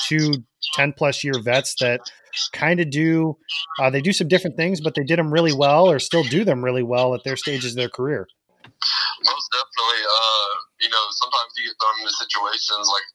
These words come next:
Speaker 2: uh, for me, example at A and M, you know, where they don't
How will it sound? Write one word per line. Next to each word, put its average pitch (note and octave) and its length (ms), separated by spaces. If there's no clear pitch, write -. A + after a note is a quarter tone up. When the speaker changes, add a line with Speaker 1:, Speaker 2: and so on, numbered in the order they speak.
Speaker 2:
uh, G2 220
for G#2+ 80
me, A2+ 160
example G#2 400
at F#2 80
A G2+ 160
and G2 80
M, - 0
you G#2 160
know, G2+ 120
where G2 320
they G2+ 80
don't G#2 240